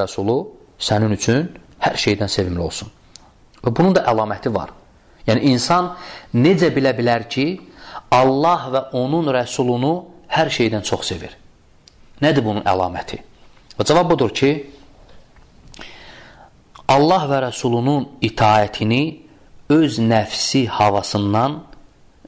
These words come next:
qabağa çəkməklə. Yəni, insan bu məsələdə nə qədər, e, qüsura, naqisliyə yol verəcəksə,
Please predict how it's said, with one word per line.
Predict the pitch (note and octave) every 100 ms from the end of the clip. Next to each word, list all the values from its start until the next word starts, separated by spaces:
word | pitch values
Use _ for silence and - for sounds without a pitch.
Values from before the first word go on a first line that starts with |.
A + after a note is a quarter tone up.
| -
qabağa | - F#2+ G2 A#2+
çəkməklə. | - G2 - F2 D#2 - - - _ - - - _ _ _ -
Yəni, | - G#2
insan | G2 A2+ C3+ E3 - - - - - _ _ _ _ _ _ _ _ _ _ -
bu | A#2+
məsələdə | G#2+ - F#2 F2+ F2 - - _ _ _ _ - -
nə | A#2 B2
qədər, | A2+ G#2 F#2+ F#2+ - - _ _ _ _ -
e, | G2 F#2 F#2 F#2
qüsura, | - G#2+ - G#2+ A2+ G2 - - _ _ _ _ -
naqisliyə | G#2 G#2 - - - A2 A#2
yol | A2+ G2+
verəcəksə, | G2 F#2+ A2 A2 -